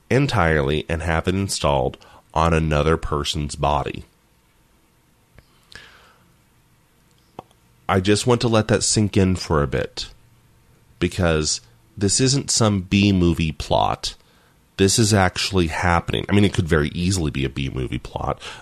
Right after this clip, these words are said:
Oh my gosh, they put, uh, they put me on a serial killer's body, and now I need to kill. They put me on an ape's body, and now I need paj-, to eat bananas. They put me on a serial killing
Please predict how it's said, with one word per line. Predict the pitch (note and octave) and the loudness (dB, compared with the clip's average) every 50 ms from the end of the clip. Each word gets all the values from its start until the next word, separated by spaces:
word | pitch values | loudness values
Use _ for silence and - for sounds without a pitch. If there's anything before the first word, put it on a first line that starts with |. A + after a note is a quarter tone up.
| - - | -4 0
Oh | E2+ F2 | 2 4
my | F2 E2+ F2 | 4 4 2
gosh, | E2 F2 E2+ E2 E2 E2+ - - | 2 2 2 2 2 2 0 -2
they | D#2+ D#2 | -2 -4
put, | - - F2+ E2 D#2+ - - - | -2 -2 -2 -2 -2 -2 -4 -2
uh, | D#2 D2 G#1 - - | -2 -2 -2 -4 -2
they | F#2 F2+ | -2 -2
put | E2 - - | -2 -2 -2
me | F#2 F#2 | -2 0
on | F2 E2+ D#2+ | 0 0 0
a | D#2 | 0
serial | - - - E2 E2 D#2+ D#2 | -2 -2 0 0 2 0 0
killer's | - - - D#2 D2+ D2+ D2 - | -2 -2 -2 -2 0 -2 -2 -2
body, | - D#2+ F2 E2+ E2+ F2 F2+ F2+ F2+ F2+ F2+ | 0 2 2 2 2 2 2 2 2 2 0
and | D#2 C#2+ | 0 0
now | C#2 C#2 C#2 C#2 | 0 0 0 0
I | C#2+ D2 | 0 0
need | C#2+ C#2 C2+ C2 | -2 -2 -4 -4
to | - | -6
kill. | - - - F#2 E2+ F2 F2 E2+ F2 E2+ E2+ - - - - - - - | -10 -4 0 2 2 2 2 2 0 0 -2 -2 -6 -12 -20 -20 -12 -10
They | - | -4
put | - C#2+ - | -4 -2 -2
me | D2 | -2
on | C#2 C2 C2 | -2 -2 0
an | C2 C#2+ | 0 2
ape's | E2+ F#2+ G2 - - | 2 2 2 2 0
body, | - F2 D#2+ D#2 D#2+ E2 E2 D#2+ | 0 2 2 4 2 2 2 2
and | D#2 D2 | 2 2
now | C#2+ C2+ C2 C2+ | 2 2 2 0
I | C2+ | 0
need | C2+ C2+ C2 C2 - | -2 -2 -4 -6 -8
paj-, | - C#2 - - - - F#2 F#2 | -10 -10 -8 -10 -8 -8 -8 -8
to | D2+ F2 | -6 -4
eat | D#2 D#2 - - - - | -4 -4 -4 -6 -10 -6
bananas. | D#2+ E2 C#2+ D#2 E2 E2 E2 E2 E2 E2 E2 E2 - - - - - - - | -4 0 2 2 4 4 4 4 4 4 2 2 0 -6 -10 -16 -18 -10 -6
They | - E2+ | -2 0
put | - - | 2 2
me | D2+ | 2
on | E2 D2+ | 2 2
a | D2 | 2
serial | - - - F2 E2 E2 D#2+ D#2 | 0 0 2 2 2 4 2 0
killing | - - - D#2+ D2+ D2+ D2+ C#2+ | 0 -2 -2 0 0 0 -2 -4